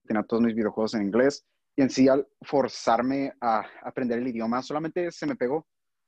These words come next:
Es-, el escuchar el inglés, el leer el inglés. Así se me pegó, pues, juego muchos videojuegos. En este caso, me gusta mucho Nintendo, si tenemos que irnos a,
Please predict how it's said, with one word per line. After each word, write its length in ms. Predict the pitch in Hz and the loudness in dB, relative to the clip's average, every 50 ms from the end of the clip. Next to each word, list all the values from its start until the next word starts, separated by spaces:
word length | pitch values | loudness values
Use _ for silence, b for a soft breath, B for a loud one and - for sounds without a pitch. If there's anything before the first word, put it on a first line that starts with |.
| _ _ - | _ _ -12
Es-, 180 | 131 127 - - | -12 -12 -10 -6
el 140 | - 143 131 | -4 -2 -2
escuchar 720 | - - - - - - 135 131 131 135 131 131 131 123 123 | -2 -4 -8 -12 -6 0 2 4 4 4 2 0 -4 -4 -4
el 60 | 127 | -4
inglés, 580 | 123 120 117 120 120 120 117 117 113 113 - - | -4 -2 -2 -2 -2 0 -2 -2 -4 -6 -10 -10
el 140 | 120 110 104 | -10 -8 -8
leer 360 | 101 101 104 113 120 120 120 | -6 -4 -2 0 2 2 0
el 100 | 113 110 | 0 -2
inglés. 640 | 113 113 101 113 107 107 104 101 98 - - _ _ _ _ _ _ _ _ _ _ _ _ _ _ _ _ _ _ _ _ _ - - - - _ - - - | -4 -6 -4 -4 -4 -4 -4 -6 -8 -12 -18 _ _ _ _ _ _ _ _ _ _ _ _ _ _ _ _ _ _ _ _ _ -20 -20 -20 -20 _ -20 -20 -12
Así 240 | - 123 127 117 120 | -10 -8 -8 -8 -6
se 100 | 123 135 | -4 -2
me 80 | 120 113 | -2 0
pegó, 280 | 123 120 123 127 113 | 0 2 2 2 0
pues, 200 | - 123 113 - | 0 -4 -4 -2
juego 240 | - 131 123 120 123 | 0 2 2 4 4
muchos 220 | 123 127 123 - | 2 0 0 -2
videojuegos. 760 | 127 120 110 - - 156 156 160 165 165 170 165 156 - - - B B B B | -4 -4 -2 0 0 2 4 6 6 6 4 2 2 -2 -8 -16 B B B B
En 120 | 127 123 | -6 -6
este 240 | 123 - - 131 - | -6 -4 -6 -6 -2
caso, 360 | - 131 120 - - 135 131 | 0 0 0 0 0 -2 -2
me 100 | 127 117 | 0 -2
gusta 240 | 110 110 - - 123 | -4 -6 -6 -4 -4
mucho 300 | 117 120 120 - - 123 | -2 -4 -4 -4 -4 -4
Nintendo, 580 | 113 104 98 92 - 127 131 147 165 185 196 | -4 -4 -4 0 2 2 2 4 2 2 0
si 260 | 190 - 131 113 107 92 | 0 0 0 0 -2 -2
tenemos 320 | _ - 107 107 113 - | _ -4 -2 -2 -2 -2
que 80 | - 127 | 0 0
irnos 220 | 120 120 120 - | 2 2 0 2
a, 180 | 123 110 98 - | 0 0 0 -2